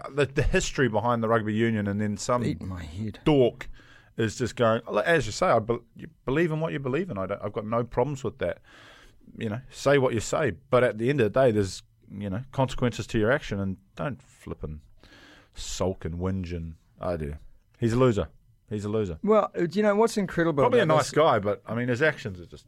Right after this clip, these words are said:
Speaker 1: what a
Speaker 2: W-,
Speaker 1: loser.
Speaker 2: you know, the problem is, the Waratahs, through all of this, have been slammed. They're out of the running. They should have been the conference leaders by a country mile in Australia. They're out of the playoffs.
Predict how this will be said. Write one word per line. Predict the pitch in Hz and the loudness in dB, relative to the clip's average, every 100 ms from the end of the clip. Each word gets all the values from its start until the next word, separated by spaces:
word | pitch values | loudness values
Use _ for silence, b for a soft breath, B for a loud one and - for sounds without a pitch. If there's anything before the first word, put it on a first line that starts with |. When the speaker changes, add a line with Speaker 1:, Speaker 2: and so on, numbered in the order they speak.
| - | -12
Speaker 1:
what | 123 | -12
a | - | -10
Speaker 2:
W-, | - | -12
Speaker 1:
loser. | - 76 - | -10 -12 -4
Speaker 2:
you | 185 | 0
know, | 185 | 0
the | - 175 | 0 -2
problem | - 226 185 | 0 2 2
is, | 131 - - - | 0 -2 -10 0
the | |
Waratahs, | 214 254 202 151 123 117 - - - | 4 4 4 4 4 4 0 -8 -12
through | - 160 | 0 4
all | 156 | 4
of | 123 | 4
this, | 113 - | 2 -2
have | - 117 104 | -2 -2 0
been | 117 110 98 104 _ - | -2 -2 -6 -10 _ -16
slammed. | - 139 101 110 151 | -4 -2 -2 -6 -10
They're | - 143 143 | -2 4 6
out | 143 | 6
of | 117 | 4
the | |
running. | 113 117 107 151 | 2 2 0 -2
They | 175 175 | 0 2
should | - 160 | 2 2
have | |
been | 117 113 | 2 0
the | 104 101 98 | 0 -2 -4
conference | - 143 117 107 120 | -2 -2 -2 -8 -2
leaders | 117 101 98 - - | -2 -2 -6 -12 -6
by | 160 196 190 | 2 4 4
a | |
country | - 180 175 156 | 2 -4 -4 -4
mile | 131 127 131 123 | 0 2 4 2
in | 110 | 0
Australia. | - 110 104 113 | -2 -2 -2 2
They're | 127 131 | 4 6
out | 147 | 6
of | 139 | 2
the | |
playoffs. | - - 98 95 147 - | -4 -4 -2 -2 -4 -6